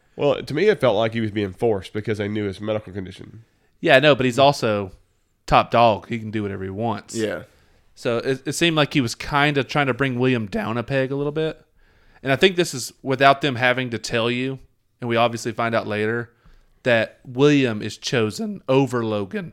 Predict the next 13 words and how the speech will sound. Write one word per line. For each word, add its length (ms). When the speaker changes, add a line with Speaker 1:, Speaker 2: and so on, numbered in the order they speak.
Speaker 3:
Mm-hmm. 300
Speaker 2:
to 120
run 300
the 80
park 440
instead 260
Speaker 1:
Correct. 160
Speaker 2:
of 60
Logan. 260
Speaker 1:
Yeah, 140
you 80
know, 80
the 100